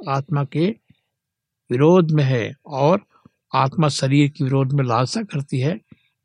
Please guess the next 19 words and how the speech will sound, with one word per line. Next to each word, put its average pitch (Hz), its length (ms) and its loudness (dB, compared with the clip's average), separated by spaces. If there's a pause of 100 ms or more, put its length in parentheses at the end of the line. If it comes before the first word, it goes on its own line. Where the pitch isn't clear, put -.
(340)
ये 143 260 4
एक 135 120 0
दूसरे 135 320 0
के 165 260 0 (680)
विरोधी 185 400 6
है, 160 60 8
इसके 151 260 0
लिए 139 380 2 (840)
जो 165 440 4
तुम 151 320 0
करना 143 380 0
चाहते 135 400 -4
हो 123 240 -8
वो 131 400 -4 (680)
ना 127 360 -4 (160)
करने 120 300 -8
पाओ।" - 440 -16 (880)
अनंत 170 360 0
मृत्यु, 117 360 -4